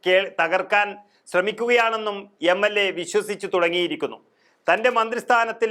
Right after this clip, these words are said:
അനിശ്ചിതത്വം എന്താണെന്ന് മുഖ്യമന്ത്രി തുറന്നു പറയണം. എന്തുകൊണ്ടാണ് മന്ത്രിസ്ഥാനം തട്ടിക്കളിക്കുന്നത് എന്ന് തനിക്കറിയില്ല. തനിക്ക് എന്തെങ്കിലും അയോഗ്യത ഉണ്ടോ എന്ന്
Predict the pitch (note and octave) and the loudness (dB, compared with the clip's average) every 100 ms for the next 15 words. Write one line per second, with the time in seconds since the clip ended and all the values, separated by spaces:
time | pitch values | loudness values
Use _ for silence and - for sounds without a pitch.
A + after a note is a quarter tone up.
0 | G3+ G#3 G#3 A3 A#3+ B3 A3 G#3 A3 A3 | 0 -2 -4 -2 0 0 -2 0 2 2
1 | A3 G#3+ G3 G3 A3 G#3+ G3+ G3+ G3 F#3+ | 0 -2 -4 -2 -2 0 0 0 0 0
2 | F3+ F#3+ G#3 F3+ E3 C#3 A2+ _ _ _ | 2 4 2 2 2 -2 -6 _ _ _
3 | E3 G#3+ B3 B3 A#3+ A#3 A3+ G#3 G#3+ A3+ | -2 2 2 2 2 0 0 -4 -4 -4
4 | A3+ A3 A3 F#3+ F#3 - A3+ A3+ A3 A3 | 0 0 0 -2 -4 -4 -4 0 0 0
5 | G#3+ G#3 G3+ F#3+ F#3+ F#3 - D#3+ F3 F3+ | 0 2 2 2 2 0 -2 -2 0 2
6 | E3+ F3 D#3+ A#2+ - _ _ - D#3 F#3 | 2 0 -2 -4 -8 _ _ -2 0 2
7 | G3+ G#3 A#3 A#3+ A#3+ A3 A3+ A#3+ F#3 A#3+ | 0 2 0 2 2 2 2 2 2 0
8 | A#3+ G#3+ G#3+ A#3+ A#3 A3 G#3+ | 2 -2 0 2 2 0 -2